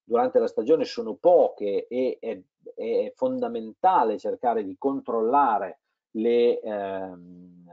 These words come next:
appunto queste infezioni, quindi partendo dalle, ovviamente dalle infezioni primarie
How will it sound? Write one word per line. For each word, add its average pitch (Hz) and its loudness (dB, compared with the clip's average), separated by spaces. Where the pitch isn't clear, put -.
appunto - -6
queste 127 0
infezioni, 107 -4
quindi 101 -10
partendo - -2
dalle, 101 -2
ovviamente 98 -4
dalle 98 -6
infezioni 107 -8
primarie 127 0